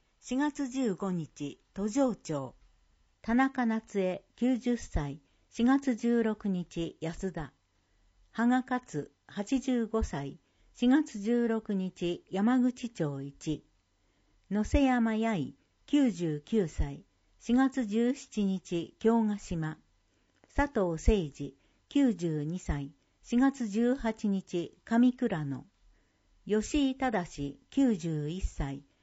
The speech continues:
四月十八日、百舌町。川崎康夫、九十一歳。四月二十日、熊林。清野博、七十三歳。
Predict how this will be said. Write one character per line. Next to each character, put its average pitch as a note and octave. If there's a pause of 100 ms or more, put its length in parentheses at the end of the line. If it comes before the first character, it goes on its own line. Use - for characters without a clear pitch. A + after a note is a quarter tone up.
(160)
四 -
月 C4+
十 A#3+
八 A3
日、 F#3
百 G#3+
舌 A3
町。 E3 (720)
川 C4
崎 B3
康 A3
夫、 F#3
九 C4
十 E3
一 F3
歳。 D3 (260)
四 -
月 C#4
二 -
十 -
日、 G3 (120)
熊 G#3+
林。 F3+ (760)
清 C#4+
野 F3
博、 F3+ (640)
七 B3
十 F#3
三 F#3+
歳。 C#3